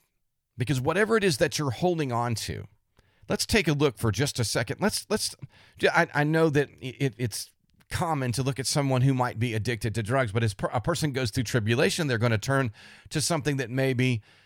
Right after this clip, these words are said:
is going to numb them from that tribulation. They're gonna chase after something that they can grab a hold of, and oftentimes it's some sort of substance that will, that will little, literally numb them to whatever the pain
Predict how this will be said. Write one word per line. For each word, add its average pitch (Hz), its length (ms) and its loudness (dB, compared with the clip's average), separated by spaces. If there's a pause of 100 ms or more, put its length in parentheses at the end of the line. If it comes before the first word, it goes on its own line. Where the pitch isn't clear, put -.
(120)
is 120 180 -6
going 165 200 2
to 160 100 0
numb 143 320 4
them 104 200 4
from 101 180 2
that 101 140 0
tribulation. 80 720 -4
They're 123 120 0
gonna 143 180 -2
chase 143 300 0
after 131 220 0
something 156 400 0
that 123 140 2
they 135 120 4
can 127 180 -2
grab 117 240 4
a 104 80 4
hold 110 280 2
of, 78 160 -4
and 101 80 2
oftentimes 113 580 2
it's 113 160 0
some 135 200 2
sort 135 260 2
of 110 100 0
substance 131 560 -2
that 123 160 -2
will, 110 220 -2 (580)
that 127 120 0
will 123 140 0
little, 127 420 0
literally 143 420 2
numb 139 360 0
them 127 240 0
to 135 120 0
whatever 123 440 -2
the 113 120 0
pain 147 540 -2